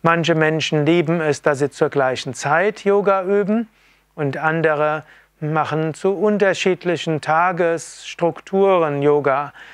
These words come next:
Zum Beispiel, wenn jemand Frühschicht hat, macht er zum Beispiel Yoga abends, bei Spätschicht macht er es morgens oder am Wochenende machst du Yoga zu der Zeit und unter der Woche zu einer anderen Zeit.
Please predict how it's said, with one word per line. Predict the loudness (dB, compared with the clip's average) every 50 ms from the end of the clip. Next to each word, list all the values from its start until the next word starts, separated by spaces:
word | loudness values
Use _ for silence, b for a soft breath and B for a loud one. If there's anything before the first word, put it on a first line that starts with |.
| B B _
Zum | -2 -2
Beispiel, | -2 0 0 0 0
wenn | 0 -2 -2
jemand | -4 -4 -4 -4 -6 -6
Frühschicht | -4 -2 0 0 0 -2 -2 -2 -2 -2 -4 -4 -4
hat, | -2 -2 -2 -4 -8 -16 -14 _
macht | -6 -4 -4 -4 -6
er | -6 -6
zum | -4 -4 -2
Beispiel | -2 -2 -2 -2 -2 -2 -2 0
Yoga | -2 -2 0 0 -2 0
abends, | 0 0 0 0 0 0 -2 -4 -4 -6
bei | -6 -4 -4
Spätschicht | -4 -2 -2 0 0 0 0 -2 -2 -2 -2 -2 -2 -4 -4
macht | -4 -4 -4 -6
er | -8 -8
es | -6 -4
morgens | 0 2 2 2 2 0 0 -2 -4 -6 -10 B B B B B B B B B
oder | 0 0 2 2 0 0 0
am | -2 -4 0 2
Wochenende | 2 2 2 0 0 0 0 0 0 0 0 0 0
machst | 0 -2 -2 -4 -4 -4
du | -2
Yoga | 0 2 2 2 2 0 -2 -2
zu | -4 -4 -2
der | 0 0 0 0 0 -2
Zeit | -2 -2 -2 0 0 -2 -6 -8 -16 _ -4
und | -2 -2 -2 -2 -4 -8 B B B B B B
unter | 0 2 2 2 2 4
der | 2 2 2
Woche | 2 0 0 0 -2 -4 -4
zu | -8 -6 -4 -2 -2
einer | 0 0 -2 -2 -2 -4 -4 -4 -4
anderen | -2 -2 0 -2 -2 -2 -4 -4
Zeit. | -2 -2 -2 -2 -4 -8 -14 b